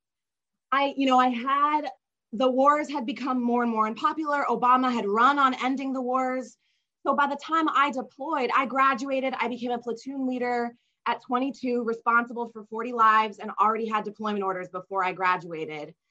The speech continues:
Um, and so I knew I was going straight to war. Um, but again, I believed Obama and Biden when they said, "Okay, we're doing this just transition, you know, we're gonna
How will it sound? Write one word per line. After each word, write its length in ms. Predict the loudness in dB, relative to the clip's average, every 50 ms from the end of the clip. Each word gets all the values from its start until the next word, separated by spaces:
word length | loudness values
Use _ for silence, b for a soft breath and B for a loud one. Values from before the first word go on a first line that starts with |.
| _ _ _ _ _ _ _ _ _ _
Um, 260 | 4 4 4 4 2 0
and 120 | -4 -6 -2
so 120 | 2 2
I 120 | 4 4
knew 220 | 4 0 0 2 4
I 120 | 4 4
was 140 | 4 0 -2
going 280 | -2 -2 -2 -2 -2 -6
straight 420 | -8 -12 _ -2 -2 -2 -2 -2
to 120 | -4 -4
war. 720 | -4 -2 -2 0 2 4 4 4 2 0 -2 -2 -4 -6 -8 -12 _ _ _ _ _ _ _ _ _ _
Um, 260 | 2 4 4 2 0 -4
but 180 | -2 -2 0 0
again, 380 | 2 4 4 4 4 4 0 0
I 100 | 0 -2
believed 800 | 0 0 0 -2 0 0 0 0 4 4 4 4 2 -2 -4 -6 _ -4
Obama 500 | -2 -2 -2 0 2 2 4 4 2 2
and 120 | 0 2
Biden 360 | 2 2 0 0 0 -2 -2 -2
when 140 | -2 -2
they 140 | -2 -4 -4
said, 320 | -4 -4 -2 -2 -2 -2 -2
"Okay, 300 | -6 -6 -4 -6 -4 -4
we're 140 | -4 -4
doing 360 | -4 -4 -6 -4 -4 -4 -4 -4
this 180 | -4 -6 -8
just 440 | _ 0 2 2 2 2 -4 -14 _ _ _ _
transition, 840 | -6 -6 -6 -6 -6 -10 -10 -10 -8 -8 -6 -6 -4 -4 -4 -4 -4
you 100 | -2 -2
know, 160 | -2 0 0
we're 120 | 0 -2 -2
gonna 260 | -4 -4 -4 -6